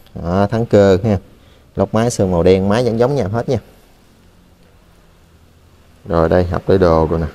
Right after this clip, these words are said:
À, vẫn là khóa thông minh nha anh chị. Đó.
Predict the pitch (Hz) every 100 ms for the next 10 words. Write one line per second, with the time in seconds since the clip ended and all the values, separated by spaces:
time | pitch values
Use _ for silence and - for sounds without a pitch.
0 | - - - 92 90 95 82 - - -
1 | _ - 104 87 104 123 110 104 98 98
2 | 95 92 82 82 - - _ - - -
3 | - - _ _ _ _ _ _ _ _
4 | _ _ - 82